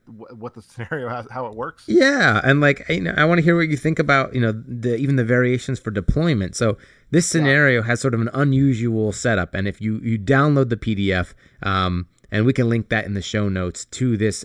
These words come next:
Speaker 2: actual particular scenario, uh, on page four, there's a, a special deployment zone, and in this case, the terrain is already placed, and you place it, uh, one, two, three, four, five, six, seven pieces of terrain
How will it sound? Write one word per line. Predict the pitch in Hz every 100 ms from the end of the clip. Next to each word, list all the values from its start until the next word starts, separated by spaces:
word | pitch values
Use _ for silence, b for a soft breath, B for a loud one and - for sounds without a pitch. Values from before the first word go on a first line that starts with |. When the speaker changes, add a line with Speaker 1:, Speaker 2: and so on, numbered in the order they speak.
| -
Speaker 2:
actual | 101 104 113
particular | 98 101 104 98
scenario, | 104 101 92 90 - b b b -
uh, |
on | 107 107 107
page | 117 139 -
four, | - 175 185 113 98 - _ _ _ -
there's | 131 131 -
a, | 110 123 117 110
a | 101
special | - 170 139
deployment | 135 - 131 110 98
zone, | 85 92 85 - b b -
and | 120 123 117
in | 123
this | 151 165
case, | - 135 -
the | 110
terrain | - 131 113 113 151 120 104 104 -
is | 127 98 - -
already | 127 135 131 123
placed, | - 101 87 -
and | 98
you | 98
place | - 127 120
it, | 120 - b b b b -
uh, | 107 104 95 90
one, | 127
two, | 123 117
three, | 127 123 110
four, | 127 117
five, | 113 104
six, | 117 -
seven | - 131 143 139
pieces | - 143 120 113
of | 101
terrain | - 113 131 120 95 92